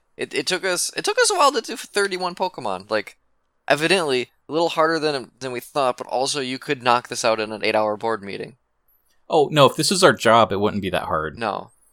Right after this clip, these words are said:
Speaker 2: Um, let's, uh, let's skip ahead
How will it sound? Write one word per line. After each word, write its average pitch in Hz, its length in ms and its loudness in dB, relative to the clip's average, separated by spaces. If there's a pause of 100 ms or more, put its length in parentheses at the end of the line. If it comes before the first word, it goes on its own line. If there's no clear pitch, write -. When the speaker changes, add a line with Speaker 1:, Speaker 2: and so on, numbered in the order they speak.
(480)
Speaker 2:
Um, 113 480 4
let's, 135 340 0
uh, 151 380 6
let's 135 240 2
skip - 300 -2
ahead 113 640 2